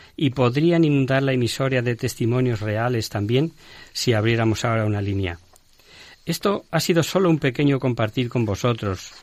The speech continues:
y, desde luego, una lección práctica de cómo dar sentido al dolor.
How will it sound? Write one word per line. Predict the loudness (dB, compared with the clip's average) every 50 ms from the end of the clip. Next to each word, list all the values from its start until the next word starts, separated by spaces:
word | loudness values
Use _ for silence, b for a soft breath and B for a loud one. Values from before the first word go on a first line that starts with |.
| b b b b b b b
y, | -4 -2
desde | 0 0 2 2 2
luego, | 2 0 0 0 0 -2 -4 -8 -14 -6 -2
una | 0 2 2 2 0
lección | 0 -2 -2 -2 0 0 0 -2
práctica | -2 -2 -4 -4 -4 -8 -12 -12 -10 -6 -4 -4 -4 -6 b b b b b b b b -4
de | 0 0 0 0
cómo | 0 0 0 2 4 4 4
dar | 4 4 2 2 0
sentido | -2 -2 -2 -2 -2 -2 -4 -4 -4 -4 -6 -6 -6 -6
al | -6 -6 -4
dolor. | -4 -4 -4 -4 -6 -8